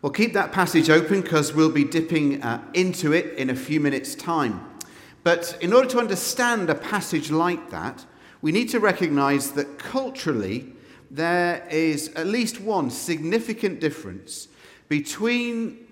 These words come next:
when Jesus lived and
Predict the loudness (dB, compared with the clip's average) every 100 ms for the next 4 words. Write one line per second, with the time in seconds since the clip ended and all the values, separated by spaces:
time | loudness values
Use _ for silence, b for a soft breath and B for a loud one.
0 | -16 -8 -2 -2 0 -4 -6 -16 -20 -20
1 | _ -10 -2 0 0 -4 -4 -2 -2 -6
2 | -18 -20 -6 -2 -2 -2 -6 -8